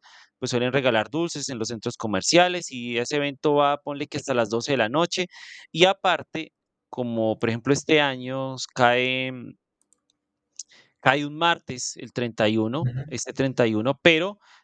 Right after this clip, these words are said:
Speaker 1: eh, tomando en cuenta eso, lo más probable es que el día veintiocho y veintinueve de, de octubre, las
Speaker 2: Ajá.
Speaker 1: discotecas, por lo, por lo, también, por
Speaker 2: <laughs>
Speaker 1: ejemplo, hacen como evento de noche de rumba de Halloween, entonces la gente va disfrazada y a bailar y toda la cosa,
Speaker 2: Concurso
Speaker 1: y
Speaker 2: de
Speaker 1: premian al mejor
Speaker 2: disfraces y todo el
Speaker 1: disfraz.
Speaker 2: pedo, ¿no?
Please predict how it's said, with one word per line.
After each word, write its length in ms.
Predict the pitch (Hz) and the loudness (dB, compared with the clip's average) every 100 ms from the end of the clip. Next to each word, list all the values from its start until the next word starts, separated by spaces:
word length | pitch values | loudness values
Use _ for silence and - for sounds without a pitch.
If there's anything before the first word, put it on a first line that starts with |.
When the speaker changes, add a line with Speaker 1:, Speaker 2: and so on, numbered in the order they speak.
| _ | _
Speaker 1:
eh, 320 | - 135 127 - _ _ | -2 0 0 -6 _ _
tomando 300 | - 135 131 | -2 2 2
en 80 | 156 | 0
cuenta 340 | 160 160 170 165 | 0 2 2 2
eso, 220 | 180 190 | 0 -4
lo 140 | 160 | -4
más 140 | 131 - | -6 -4
probable 200 | 151 151 | -2 -2
es 100 | - | -2
que 80 | 160 | -4
el 80 | 147 | 0
día 200 | 156 156 | 2 2
veintiocho 520 | 135 - 156 143 160 | -2 -4 -4 -2 -2
y 20 | |
veintinueve 680 | 160 156 139 127 127 175 233 254 | -4 -4 -6 0 0 0 -4 -2
de, 420 | 139 120 110 104 | 0 0 -2 -4
de 100 | 104 | -4
octubre, 500 | 110 - 156 180 202 | -6 0 2 4 2
las 200 | 151 131 117 113 123 | 0 -2 -2 -8 -4
Speaker 2:
Ajá. 120 | 175 | 0
Speaker 1:
discotecas, 260 | 135 156 156 | 0 0 -4
por 160 | - 143 | -4 -4
lo, 160 | 107 _ | -4 _
por 120 | 131 | 0
lo, 160 | 117 110 _ _ - | 0 -2 _ _ -2
también, 380 | 120 117 131 147 | -2 0 0 2
por 100 | 139 | 2
Speaker 2:
<laughs> 20 | |
Speaker 1:
ejemplo, 420 | 131 139 180 175 | 0 -2 0 2
hacen 220 | 127 135 | 0 -4
como 220 | 135 147 135 | -8 -2 0
evento 320 | 123 110 143 | 0 0 2
de 400 | 143 127 113 - _ - | 2 0 -4 -10 _ 0
noche 300 | 131 - 156 | 0 2 4
de 60 | |
rumba 800 | 135 120 120 135 135 135 127 139 131 123 - 151 131 | 4 2 2 2 4 2 0 -2 -4 -10 -4 2 2
de 100 | 127 | 4
Halloween, 440 | 131 156 180 220 | 2 2 -2 -4
entonces 260 | 151 139 123 | -8 -4 -2
la 100 | 131 | -2
gente 300 | 120 139 117 | -4 -4 0
va 540 | 120 151 175 165 165 156 | 2 2 0 -2 -6 -8
disfrazada 840 | 147 120 113 120 143 160 160 156 | -8 -4 -4 0 0 2 -2 -4
y 240 | 139 117 107 | -6 -8 -6
a 80 | 98 | -6
bailar 500 | 92 98 135 151 139 | -6 0 2 2 -2
y 60 | |
toda 180 | - 113 | -6 -4
la 80 | 120 | -4
cosa, 400 | - 156 170 175 | -2 4 8 8
Speaker 2:
Concurso 60 | 170 | 8
Speaker 1:
y 20 | |
Speaker 2:
de 100 | 143 | 6
Speaker 1:
premian 280 | 131 123 123 | 6 4 8
al 100 | 147 | 10
mejor 260 | 151 156 | 12 10
Speaker 2:
disfraces 300 | 156 - 147 165 | 8 4 -2 0
y 60 | |
todo 140 | 165 165 | 0 -2
el 100 | 156 | -4
Speaker 1:
disfraz. 40 | |
Speaker 2:
pedo, 360 | 147 151 143 139 | -4 -4 -4 -6
¿no? 240 | 160 | -12